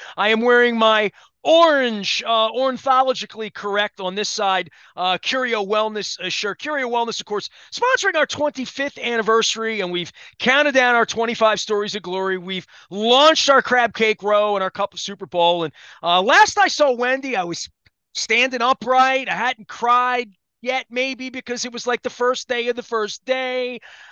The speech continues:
Uh, we'd only been bounced off the air once. That happened a couple more times. Then I stabilized because I figured out how to work my equipment and other things. But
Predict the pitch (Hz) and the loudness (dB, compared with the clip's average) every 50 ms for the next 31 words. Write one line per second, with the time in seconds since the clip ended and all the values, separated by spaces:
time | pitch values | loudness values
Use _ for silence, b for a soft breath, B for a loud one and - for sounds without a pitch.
0 | B B B B - 214 214 214 226 254 262 262 269 269 262 202 247 240 196 240 | B B B B 0 2 2 2 2 2 2 2 2 2 2 0 -2 0 2 4
1 | 233 240 240 - - 247 240 226 - 240 226 220 208 208 202 202 233 254 262 269 | 4 4 2 0 2 2 2 2 0 -2 -2 0 0 0 -2 -2 0 0 0 0
2 | 269 254 - - 220 220 214 226 226 220 - 202 - - 220 220 - 208 214 233 | 0 -2 -4 -4 -4 -2 -2 -2 -4 -4 -6 -12 -12 -8 -8 -8 -8 -8 -8 -4
3 | 247 262 254 - 233 233 233 233 233 214 - 214 202 190 180 175 - - 240 240 | -4 -4 -4 -4 -4 -4 -4 -4 -4 -4 -6 -6 -6 -6 -6 -8 -8 -4 -4 -4
4 | 254 226 226 233 233 233 233 233 226 214 - 202 190 196 190 175 170 - 208 202 | -4 -4 -4 0 2 2 4 2 0 -2 -6 -10 -10 -8 -8 -10 -8 -8 -10 -6
5 | 196 196 196 190 185 180 180 175 175 151 143 151 - - 170 151 147 143 - - | -6 -6 -6 -6 -8 -8 -8 -10 -10 -8 -10 -12 -10 -10 -10 -10 -10 -10 -6 -2
6 | 269 277 - 240 254 254 247 226 - B B B B B B 175 214 233 240 247 | -2 -2 0 0 2 2 2 2 0 B B B B B B -2 0 2 2 2
7 | 247 226 - 233 226 226 226 220 175 - 220 214 202 | 0 -2 0 0 0 2 0 -2 -4 -4 -6 -6 -6